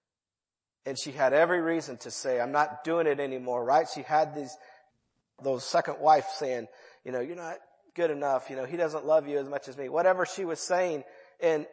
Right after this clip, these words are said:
and she could have said, "I'm done with all this." But year after year after year, there's this faithfulness.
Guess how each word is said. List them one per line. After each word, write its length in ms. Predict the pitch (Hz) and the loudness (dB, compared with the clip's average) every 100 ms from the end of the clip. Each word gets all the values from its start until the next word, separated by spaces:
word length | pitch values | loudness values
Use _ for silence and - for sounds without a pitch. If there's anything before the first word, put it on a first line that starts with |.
| - | -8
and 100 | 147 | -8
she 160 | - | -8
could 220 | - 202 160 | -8 -6 -6
have 80 | |
said, 180 | - 156 | -2 0
"I'm 160 | 135 120 | -2 2
done 200 | 190 208 | 6 6
with 140 | 190 175 | 6 6
all 160 | 151 | 6
this." 240 | 143 131 - | 6 0 -6
But 180 | 139 - | -12 -12
year 340 | 127 151 196 175 | -14 -8 -8 -8
after 300 | - - 135 | -10 -12 -16
year 340 | 143 135 160 | -14 -6 -2
after 300 | 139 - 117 | -2 -4 -14
year, 320 | 123 135 139 | -8 -2 -2
there's 200 | 120 110 | -2 -8
this 220 | 110 - | -8 -10
faithfulness. 920 | - - 139 143 - 110 95 - - | -12 -2 -2 -2 -4 -6 -6 -10 -10